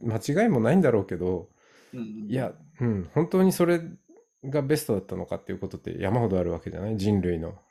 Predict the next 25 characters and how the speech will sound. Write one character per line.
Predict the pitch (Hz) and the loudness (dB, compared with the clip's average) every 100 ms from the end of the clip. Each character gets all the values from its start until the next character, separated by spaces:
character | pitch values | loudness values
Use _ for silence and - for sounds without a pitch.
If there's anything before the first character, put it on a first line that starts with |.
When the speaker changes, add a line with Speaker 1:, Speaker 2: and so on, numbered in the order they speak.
| - | -14
Speaker 1:
歴 | 98 | -14
史 | - 92 | -8 -8
に | 95 | -6
は。 | |
Speaker 2:
は | 92 | -10
い。 | - _ _ _ _ _ _ _ _ _ _ _ _ _ _ _ _ | -14 _ _ _ _ _ _ _ _ _ _ _ _ _ _ _ _
Speaker 1:
だ | 135 | -8
か | 131 | -2
ら、 | 110 95 98 - - _ _ _ _ _ - | 2 2 0 -8 -20 _ _ _ _ _ -6
あ | 104 95 | -2 -2
の、 | 95 92 90 - _ _ _ _ _ _ _ _ - | -2 -4 -6 -12 _ _ _ _ _ _ _ _ -4
今 | 185 185 | 0 0
精 | - 185 | 2 2
一 | 226 | 2
杯 | 226 196 160 | 2 0 2
や | 131 | 0
っ | 123 | -2
て | - | -2
い | 156 | -2
る | 156 | 0
自 | 143 | -2
分 | 151 170 | -2 -2
た | 170 | -2
ち | 143 143 | -2 -2
も、 | 147 151 123 | -2 -2 -4